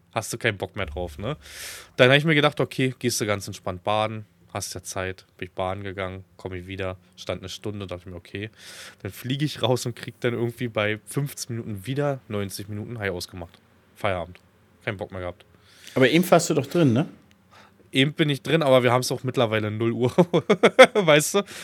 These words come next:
Speaker 1: Ich bin, ich hab jetzt eine halbe, eine Viertelstunde, eine halbe Stunde gespielt.
Speaker 2: Ja, aber dann musst
Speaker 1: Und
Speaker 2: du jetzt
Speaker 1: das ist
Speaker 2: noch mal.
Speaker 1: das
Speaker 2: Jetzt ist die Warteschlange kürzer. Jetzt gehen die, jetzt gehen sie alle ins Bett.
Speaker 1: Jetzt geh ich auch ins Bett gleich. Ähm, das ist das, was mich aber an sich bei manchen Spiele-Releases, da kommen wir jetzt drauf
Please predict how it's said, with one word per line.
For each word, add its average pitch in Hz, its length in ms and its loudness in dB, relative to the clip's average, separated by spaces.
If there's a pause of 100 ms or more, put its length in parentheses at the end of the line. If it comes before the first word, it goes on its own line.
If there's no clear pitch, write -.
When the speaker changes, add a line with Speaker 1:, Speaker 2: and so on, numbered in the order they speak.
(100)
Speaker 1:
Ich 123 120 -6
bin, 143 260 4
ich 120 100 2
hab 139 140 2
jetzt 147 180 2
eine 127 480 -4
halbe, 117 260 0
eine 117 140 -6
Viertelstunde, 127 540 -4
eine 113 40 -2
halbe 113 140 -4
Stunde 113 280 -10
gespielt. 95 420 -10 (280)
Speaker 2:
Ja, 110 80 2
aber 117 80 6
dann 120 120 6
musst 127 160 8
Speaker 1:
Und 120 80 -2
Speaker 2:
du 131 60 4
jetzt 175 220 8
Speaker 1:
das 110 120 4
ist 101 60 2
Speaker 2:
noch 104 80 0
mal. 190 100 8
Speaker 1:
das 202 100 2
Speaker 2:
Jetzt - 60 -4
ist 120 140 0
die 113 100 4
Warteschlange 110 480 2
kürzer. 110 260 0
Jetzt - 180 -2
gehen 110 160 2
die, 107 160 0
jetzt 98 200 -6
gehen 110 160 0
sie 101 80 2
alle 92 120 0
ins 101 140 -2
Bett. 90 180 -4 (760)
Speaker 1:
Jetzt 120 200 -4
geh 147 100 0
ich 131 40 4
auch 123 80 4
ins 117 140 -4
Bett - 180 -10
gleich. 92 320 -10 (300)
Ähm, 117 420 0 (320)
das 135 240 2
ist 160 140 0
das, 170 120 6
was 151 120 0
mich 160 200 -6
aber 147 220 2
an 120 140 -2
sich 156 400 -4
bei 127 180 4
manchen 131 420 -2
Spiele-Releases, 160 1160 -4
da 110 120 -2
kommen 127 200 -8
wir 117 80 -2
jetzt - 260 -12
drauf - 300 -12